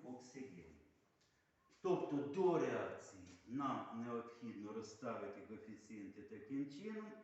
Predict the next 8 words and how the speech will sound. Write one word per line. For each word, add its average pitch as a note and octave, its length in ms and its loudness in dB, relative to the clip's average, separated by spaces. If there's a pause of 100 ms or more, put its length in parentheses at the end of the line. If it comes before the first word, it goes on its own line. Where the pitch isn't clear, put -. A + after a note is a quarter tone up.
щоб - 300 -2
кількість C3+ 600 -2
атомів A2 460 -6 (120)
оксигену F3 640 -6 (360)
також C#3+ 380 0 (220)
була G#2 260 -4
рівна B2 320 -4
семи. - 380 -12